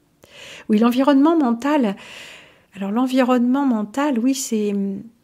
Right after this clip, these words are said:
la souveraineté mentale dans ce cas-là. Sinon, c'est le mental collectif. L'inconscient collectif, peut-être.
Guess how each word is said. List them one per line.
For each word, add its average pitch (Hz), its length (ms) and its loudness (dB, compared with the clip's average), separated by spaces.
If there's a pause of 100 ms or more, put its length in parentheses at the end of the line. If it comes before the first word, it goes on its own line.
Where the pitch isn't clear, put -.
(180)
la 196 140 -2
souveraineté 214 800 0
mentale 196 560 -2
dans 190 160 -8
ce - 100 -8
cas-là. 190 320 -8 (1040)
Sinon, 226 320 0
c'est 254 140 -2
le 226 80 4
mental 208 240 -2
collectif. 196 580 -8 (640)
L'inconscient 214 560 0
collectif, 226 480 -4
peut-être. - 460 -10